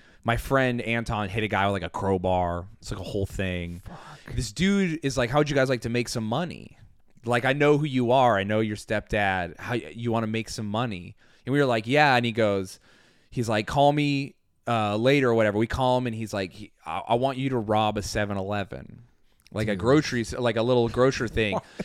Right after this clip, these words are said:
Speaker 1: And we were like, "Oh, ok-, okay." You know, like, we have guns.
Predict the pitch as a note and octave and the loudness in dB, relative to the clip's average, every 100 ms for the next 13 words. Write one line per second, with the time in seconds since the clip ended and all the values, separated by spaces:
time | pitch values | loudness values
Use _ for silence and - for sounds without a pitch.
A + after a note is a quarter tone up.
0 | - - D#3+ D#3+ E3 F3 D3+ B2+ B2 - | -4 2 4 6 6 6 4 0 -4 -14
1 | - F3+ G3 A3 A3+ - D#3 G#3+ G#3+ G3 | -8 -2 2 4 2 0 2 2 2 2
2 | G3 G#3 A#3 A3+ G#3 F#3 F3+ F#3+ G#3 A3 | 4 4 4 4 2 2 6 8 8 8
3 | E3 F3 G#3+ G#3+ D3+ E3 E3+ C#3 C3 B2+ | 8 8 8 8 8 8 8 4 0 -6
4 | - - | -12 -16